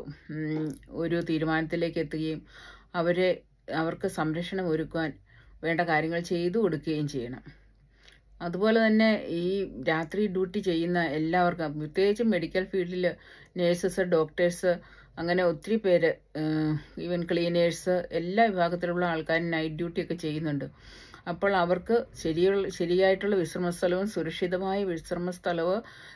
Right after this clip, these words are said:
സു-, സുരക്ഷിതമായ, ഏഹ്, വർക്ക്, ഏഹ്, പ്ലേസ് എല്ലാം പ്രൊവൈഡ് ചെയ്യാനുള്ള ഒരു ഉത്തരവാദിത്തം, ഏഹ്, ആം, എംപ്ലോയേഴ്സിനുണ്ട്.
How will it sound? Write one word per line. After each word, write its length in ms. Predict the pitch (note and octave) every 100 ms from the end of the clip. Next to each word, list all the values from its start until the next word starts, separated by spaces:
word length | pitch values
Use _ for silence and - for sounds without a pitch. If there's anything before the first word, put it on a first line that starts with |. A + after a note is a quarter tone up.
| -
സു-, 180 | - E3
സുരക്ഷിതമായ, 880 | D#3 E3+ D#3+ - F3+ F#3 F#3 F#3 F#3+ F#3 -
ഏഹ്, 280 | E3 D#3+ D#3 D3+
വർക്ക്, 420 | D#3 D#3 - F#3+ - -
ഏഹ്, 440 | E3 E3 E3 D#3+ D#3 - -
പ്ലേസ് 340 | F3 F3 G3
എല്ലാം 540 | G#3 E3 D#3 E3 F#3+ F3+
പ്രൊവൈഡ് 380 | D#3 D#3+ E3+
ചെയ്യാനുള്ള 440 | F3 E3 D#3+ E3 E3
ഒരു 220 | E3 E3 A3+ - - - - - F3+
ഉത്തരവാദിത്തം, 680 | D#3 F3+ F3+ F3 F3 G#3+ B3+ - D#3 D3+
ഏഹ്, 360 | E3 D#3+ D#3 D3 - - -
ആം, 360 | E3 E3 E3+ E3+ D#3+ - -
എംപ്ലോയേഴ്സിനുണ്ട്. 1040 | E3+ F3 F#3 F#3 G3 F#3 G3+ E3 D3+ D3